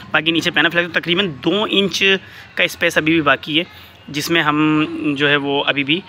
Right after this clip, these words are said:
अ, पानी जो है वो बढ़ा सकते हैं। मगर ये हमने इसलिए छोड़ा हुआ होता है कि पानी मूव भी करता है, बाज़ दफ़ा हम मछलियाँ निकाल रहे होते हैं तो भी मूवमेंट होती है, तो इसलिए हम थोड़ा सा पानी कम ही रखते हैं, फिर बढ़ा भी सकते हैं। जैसे डीपनेस की बात करी जाए इस पाउंड की,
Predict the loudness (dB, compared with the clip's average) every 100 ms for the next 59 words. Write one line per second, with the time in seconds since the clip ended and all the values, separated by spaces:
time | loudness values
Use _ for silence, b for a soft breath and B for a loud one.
0 | B B -2 0 2 2 2 0 -2 -4
1 | -2 -2 -2 -6 -16 -14 -6 -4 -2 0
2 | 0 0 2 0 2 2 4 2 2 0
3 | 0 B B B -4 0 0 0 0 0
4 | 2 0 -2 -2 0 0 0 0 0 0
5 | 0 0 0 -2 -4 -2 -2 0 -2 -2
6 | -4 -6 -4 -4 -4 -4 -4 -2 0 0
7 | -2 -4 -4 -2 0 0 -2 B B -10
8 | 0 0 2 0 0 2 0 0 0 -2
9 | -4 -20 -20 -20 -20 -20 -6 0 2 0
10 | -2 -4 -2 0 2 0 2 2 2 2
11 | 2 0 0 0 -2 0 0 2 0